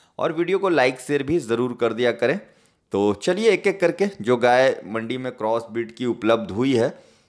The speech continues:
तो उसका डिटेल देना चाहूँगा आप लोगों को। सबसे पहले ये वाली गाय का डिटेल दे देता हूँ, जो आज की मंडी की सबसे अच्छी गाय कह सकते हैं ये वाली है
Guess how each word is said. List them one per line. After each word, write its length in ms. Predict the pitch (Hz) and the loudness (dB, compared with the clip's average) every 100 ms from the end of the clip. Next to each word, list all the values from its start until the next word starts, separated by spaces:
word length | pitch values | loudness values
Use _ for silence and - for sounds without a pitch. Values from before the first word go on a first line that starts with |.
| _ _ | _ _
तो 120 | 101 107 | 0 2
उसका 340 | 110 - 131 | 0 2 2
डिटेल 400 | 110 107 127 131 | 2 2 0 0
देना 260 | 98 107 110 | 0 0 2
चाहूँगा 400 | 110 104 113 98 | 0 0 2 0
आप 160 | 87 | 2
लोगों 200 | 92 90 | 0 0
को। 160 | 85 87 | -2 -6
सबसे 360 | - 101 - 196 | -6 -8 -6 -2
पहले 300 | 165 147 156 | 0 0 0
ये 200 | 131 135 | 0 0
वाली 240 | 135 139 | 0 0
गाय 200 | 117 120 | 0 2
का 120 | 127 | 0
डिटेल 380 | 117 107 123 120 | -2 -2 -2 0
दे 120 | 110 | 0
देता 220 | 120 123 107 | 0 0 0
हूँ, 140 | 131 - - _ 127 | 0 -8 -20 _ 0
जो 100 | 147 | 2
आज 160 | 156 | 2
की 140 | - 175 | -2 -4
मंडी 300 | 151 147 156 | -2 -2 -4
की 280 | 156 170 | -4 -4
सबसे 340 | 170 - - 147 | -4 -10 -8 -8
अच्छी 280 | 135 156 139 | -6 -6 0
गाय 220 | 123 131 | 2 2
कह 220 | 127 117 | 2 0
सकते 320 | 120 131 - | 0 -6 -4
हैं 100 | 135 | -4
ये 160 | 135 113 | 0 2
वाली 300 | 113 120 117 | 2 2 0
है 200 | 110 | -2